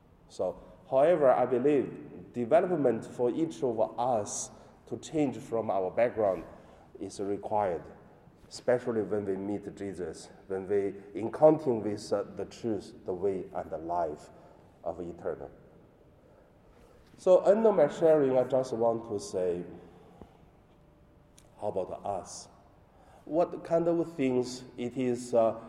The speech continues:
we had already as soon as we born? Like, uh, the Chinese used, used to say, when you see a baby, you know three or five years old, uh,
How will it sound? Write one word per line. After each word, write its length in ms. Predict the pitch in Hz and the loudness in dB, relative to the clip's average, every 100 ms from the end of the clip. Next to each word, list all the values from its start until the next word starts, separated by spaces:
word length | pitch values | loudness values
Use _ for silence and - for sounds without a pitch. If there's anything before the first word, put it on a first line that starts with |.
| - - - | -18 -18 -8
we 480 | 117 143 147 156 - - - - - - | 2 4 4 2 -2 -10 -14 -18 -20 -20
had 560 | - - 131 113 87 - - | -16 2 4 6 2 -6 2
already 580 | 120 127 131 113 92 87 - - | 4 6 4 2 -2 -4 -10 -2
as 200 | 110 107 | -2 0
soon 360 | 143 143 127 107 | 2 2 2 -2
as 180 | 107 | -2
we 160 | 104 95 | -2 -4
born? 560 | 87 92 123 123 92 82 - - | -4 0 6 6 4 -4 -14 -4
Like, 240 | 101 95 - | 0 0 2
uh, 160 | 90 85 - - | 0 0 -8 -6
the 100 | 101 | -6
Chinese 580 | - 110 135 160 - 110 | 0 0 6 4 4 -4
used, 480 | 95 92 - - | -6 -6 -14 -12
used 280 | 107 110 - | -6 -6 -4
to 120 | 107 | -6
say, 320 | 95 110 95 95 - - - | -4 -2 -2 -2 -10 -18 -4
when 140 | 117 | 0
you 80 | 135 | 2
see 180 | 135 175 | 2 2
a 60 | 147 | 4
baby, 300 | 151 160 131 | 4 4 0
you 240 | 110 120 | 0 0
know 520 | 120 127 117 98 - - - - - - - - | 6 6 6 4 -4 -16 -20 -20 -20 -20 -20 -6
three 340 | 113 131 135 139 | -2 2 2 2
or 300 | - 98 90 | 0 0 -2
five 360 | - 117 117 | 2 4 4
years 320 | 110 110 101 | 2 0 0
old, 400 | 107 104 110 98 | 0 2 2 0
uh, 220 | 98 90 | 0 0